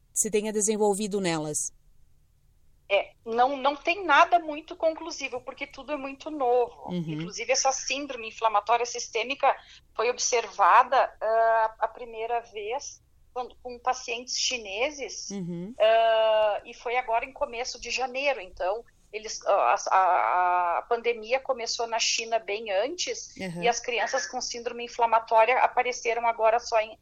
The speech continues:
Speaker 2: janeiro desse ano. Então,
Speaker 1: É muito
Speaker 2: não,
Speaker 1: novo
Speaker 2: não,
Speaker 1: mesmo.
Speaker 2: é muito longo.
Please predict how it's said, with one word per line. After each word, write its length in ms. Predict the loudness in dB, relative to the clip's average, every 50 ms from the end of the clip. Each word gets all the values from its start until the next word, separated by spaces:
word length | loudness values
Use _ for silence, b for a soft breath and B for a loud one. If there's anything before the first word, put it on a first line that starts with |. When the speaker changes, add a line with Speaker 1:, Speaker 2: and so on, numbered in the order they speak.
| _ _ _ _ -2
Speaker 2:
janeiro 500 | 2 2 4 2 4 0 0 0 0 -2
desse 360 | -8 -10 -8 -8 -8 -6 -6
ano. 240 | -6 -6 -8 -10 -16
Então, 440 | -20 -12 -8 -8 -8 -8 -10 -14 _ -6
Speaker 1:
É 120 | -4 -2
muito 280 | -2 -2 -2 -2 -4 0
Speaker 2:
não, 120 | 0 0
Speaker 1:
novo 140 | 2 2 0 -2
Speaker 2:
não, 80 | -2
Speaker 1:
mesmo. 340 | -6 -6 -8 -8 -8 -10 -10 -12 -16 0 4
Speaker 2:
é 120 | 4 4
muito 400 | 4 2 -8 -10 -10 -12 -14 -14
longo. 500 | -8 -4 -4 -4 -4 -4 -8 -14 -18 -18